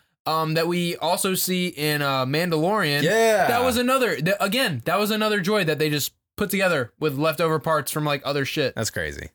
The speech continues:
Speaker 1: Dude, could you imagine making a movie like that and just seeing
Speaker 2: Bro.
Speaker 1: it blow up?
Speaker 2: Blow the fuck up.
Speaker 1: <laughs> Oh my God. That, that franchise is known worldwide.
Speaker 2: Yeah. Number four, I got Rogue One.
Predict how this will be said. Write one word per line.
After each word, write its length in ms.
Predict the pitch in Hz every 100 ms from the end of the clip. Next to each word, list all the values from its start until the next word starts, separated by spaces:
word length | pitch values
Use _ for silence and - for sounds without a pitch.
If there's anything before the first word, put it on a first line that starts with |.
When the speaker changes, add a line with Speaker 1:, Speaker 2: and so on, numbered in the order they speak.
| -
Speaker 1:
Dude, 160 | 175 -
could 160 | 131
you 100 | 269
imagine 400 | 302 160 165 160
making 220 | 156 160
a 20 | 147
movie 260 | 143 147
like 180 | 156 156
that 180 | 156 151
and 100 | 147
just 140 | 139
seeing 140 | 165 165
Speaker 2:
Bro. 260 | 156 85 123
Speaker 1:
it 60 |
blow 340 | 127 139 139 135
up? 300 | 139 147 -
Speaker 2:
Blow 640 | 117 123 127 135 139 139 -
the 80 | 98
fuck 460 | - - 104 -
up. 260 | 95 95 95
Speaker 1:
<laughs> 40 |
Oh 220 | 151 143 156
my 160 | 120
God. 600 | 113 113 113 117 104 98 113
That, 360 | 139 160 165 - -
that 220 | 143 151
franchise 440 | 170 170 170 165 147
is 100 | 139
known 520 | 131 127 127 117 110 _ -
worldwide. 640 | 127 123 113 98 87 -
Speaker 2:
Yeah. 220 | 92 87 87 _ _ _
Number 220 | 107 127 147
four, 680 | - 185 175 160 160 170 131 - 113
I 100 | 127
got 260 | 131 117
Rogue 460 | 117 131 147 160 165
One. 480 | 165 120 87 76